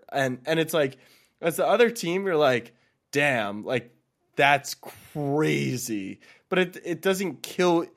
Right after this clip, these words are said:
it probably hurts, like, losing a Hail Mary, but it's like, it's such a crazy play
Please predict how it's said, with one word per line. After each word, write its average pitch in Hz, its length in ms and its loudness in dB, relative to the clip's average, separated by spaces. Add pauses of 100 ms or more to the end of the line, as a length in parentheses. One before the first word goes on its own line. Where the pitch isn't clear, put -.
(240)
it 190 120 0
probably 196 360 6
hurts, 131 480 0
like, 139 180 0
losing 151 320 0
a 131 160 0
Hail 127 240 -2
Mary, 120 540 -4 (240)
but 160 120 4
it's 156 140 2
like, 151 180 4
it's 147 140 -2
such 185 220 0
a 143 180 2
crazy 131 720 -4
play 117 680 0